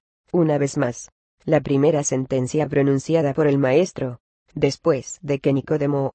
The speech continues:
lo saludó: "En verdad te digo que, si alguien no nace de nuevo,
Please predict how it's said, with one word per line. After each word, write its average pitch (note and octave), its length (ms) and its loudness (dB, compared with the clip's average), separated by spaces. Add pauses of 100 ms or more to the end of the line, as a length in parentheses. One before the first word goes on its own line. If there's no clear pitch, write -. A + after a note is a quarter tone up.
lo D#3 160 6
saludó: C#3+ 400 0
"En C#3 120 2
verdad C#3 380 0
te C#3+ 140 0
digo D3+ 260 2
que, D3+ 320 0 (200)
si F#3 240 -4
alguien C#3+ 420 0
no D3 120 2
nace C3 300 -4
de C#3+ 120 2
nuevo, C#3 400 0